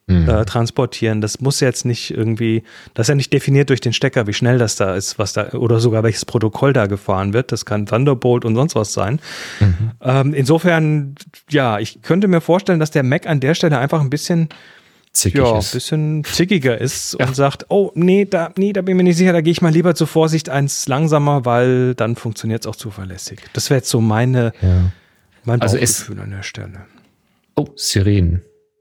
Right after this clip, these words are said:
Speaker 1: Irgendwas ist passiert.
Speaker 2: Was?
Speaker 1: Bei uns gehen die Sirenen los. Irgendwas ist passiert.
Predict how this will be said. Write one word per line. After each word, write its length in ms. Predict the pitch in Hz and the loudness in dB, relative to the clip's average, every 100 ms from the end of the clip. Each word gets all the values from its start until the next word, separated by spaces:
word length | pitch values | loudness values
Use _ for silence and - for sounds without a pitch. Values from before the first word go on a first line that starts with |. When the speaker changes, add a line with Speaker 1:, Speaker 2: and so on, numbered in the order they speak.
| _ _ _ _ _ _ _ _ - | _ _ _ _ _ _ _ _ -2
Speaker 1:
Irgendwas 280 | 101 98 - | 0 2 -2
ist 100 | - | -2
passiert. 500 | 101 - 107 101 - _ _ _ _ _ _ - | -2 -2 -2 -4 -10 _ _ _ _ _ _ -2
Speaker 2:
Was? 220 | 139 - _ _ | -2 -4 _ _
Speaker 1:
Bei 60 | 120 | -2
uns 200 | 120 - | -2 0
gehen 120 | 110 | 2
die 80 | 104 | 4
Sirenen 320 | 101 98 95 | 4 4 2
los. 240 | 85 - | 2 0
Irgendwas 300 | - 92 92 | 0 0 -2
ist 100 | - | -4
passiert. 500 | - 101 - 98 - | -2 -2 -2 -4 -6